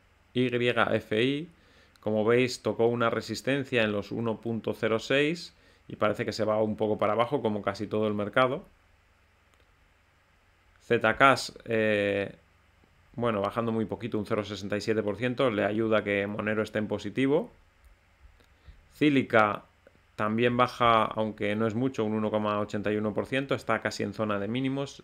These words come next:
en esa zona debería empezar a rebotar, y si lo consigue y supera los doscientos cincuenta y uno, eso sería un doble suelo.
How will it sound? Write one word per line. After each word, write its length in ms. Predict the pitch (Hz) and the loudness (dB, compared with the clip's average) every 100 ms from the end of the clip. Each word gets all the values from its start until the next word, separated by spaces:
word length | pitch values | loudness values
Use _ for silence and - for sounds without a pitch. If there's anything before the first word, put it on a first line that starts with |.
| - | -10
en 80 | 101 | -6
esa 180 | 101 98 | -4 -4
zona 220 | 110 101 | -2 -2
debería 280 | 98 101 104 | -2 -2 -4
empezar 300 | 101 101 101 | -4 -4 -2
a 60 | |
rebotar, 480 | 104 104 101 135 - - - - | -2 -2 0 -2 -2 -20 -20 -16
y 80 | - | -10
si 80 | 101 | -2
lo 160 | 107 107 | 0 0
consigue 400 | 104 131 131 117 | 0 2 2 2
y 60 | |
supera 300 | 110 104 113 | 0 2 4
los 160 | 117 104 | 4 2
doscientos 500 | 110 - 113 110 - | -4 -4 -4 -4 -6
cincuenta 340 | 107 104 101 | -4 -2 0
y 60 | 107 | 0
uno, 180 | 127 131 | 0 -2
eso 160 | 113 | -4
sería 300 | 107 101 104 | -6 -2 -2
un 120 | 101 | 0
doble 280 | 101 101 98 | 0 0 -2
suelo. 340 | - 135 135 | 0 -2 -2